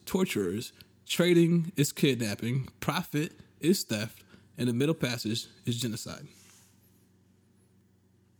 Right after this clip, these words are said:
And then the next tweet said, Start replacing the words you commonly hear and read about slavery in your head.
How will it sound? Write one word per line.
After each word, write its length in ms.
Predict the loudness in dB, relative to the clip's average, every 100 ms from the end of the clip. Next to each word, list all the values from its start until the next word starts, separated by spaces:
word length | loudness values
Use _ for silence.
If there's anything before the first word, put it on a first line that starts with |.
| 0
And 120 | 2
then 80 | 4
the 80 | 4
next 260 | 2 0
tweet 200 | -6 -6
said, 220 | -6 -8 -10 -14 -20 _ _ _ _ _ _ _ _
Start 380 | -10 -2 2 2
replacing 520 | 2 4 6 6 6
the 60 | 4
words 400 | 4 6 6 4
you 80 | 0
commonly 600 | 0 0 4 4 6 4
hear 340 | 4 4 4
and 260 | 2 0 2
read 160 | 4 4
about 400 | 2 0 -6 -6
slavery 520 | -2 2 4 4 4
in 140 | 4 2
your 140 | 0
head. 300 | -2 -4 -8